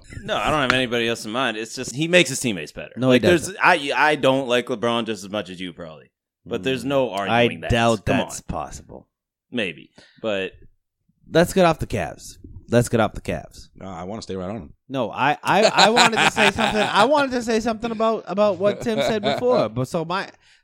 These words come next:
Speaker 2: Tim got on the mic initially and started s-, spouting off two stupid things. We talked about the first thing. The second thing is that I don't have a problem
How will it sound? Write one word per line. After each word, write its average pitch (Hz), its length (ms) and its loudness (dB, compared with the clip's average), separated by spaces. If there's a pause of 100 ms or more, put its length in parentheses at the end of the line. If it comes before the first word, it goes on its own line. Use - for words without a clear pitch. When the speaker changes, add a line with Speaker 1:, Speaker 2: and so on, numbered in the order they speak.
Speaker 2:
Tim 247 200 0
got 233 140 2
on 226 120 2
the 208 80 -4
mic 190 320 0
initially 165 640 -6
and 160 140 -8
started 151 340 -4
s-, - 140 -20 (120)
spouting 175 540 -2
off 156 240 -2 (100)
two 208 280 -4
stupid - 580 -2
things. 123 440 -4 (440)
We 127 100 -2
talked 175 280 2
about 175 140 2
the 165 80 -6
first 156 300 2
thing. 135 200 -4
The 147 60 -6
second 277 400 2
thing 175 180 2
is 170 80 2
that 190 220 2 (320)
I 349 120 0
don't 359 120 2
have 302 160 4
a 302 40 2
problem 392 300 2